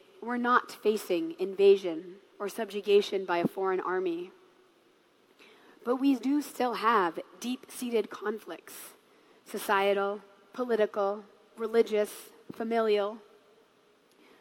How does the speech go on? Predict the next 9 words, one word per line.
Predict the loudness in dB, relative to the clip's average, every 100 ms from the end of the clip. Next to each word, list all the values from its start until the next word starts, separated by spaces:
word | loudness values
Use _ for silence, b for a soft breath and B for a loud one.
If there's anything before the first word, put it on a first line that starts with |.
| b b b b b
conflicts | 0 0 0 -4 -2
that | 2 2 0
leave | -2 -2
us | -4 -6 -8
wanting | -6 -4 -2 -4 -6 -14
a |
prophecy | -10 -8 -6 -8 -6 -6
of | -6
peace | -10 -10 -10 -14 -20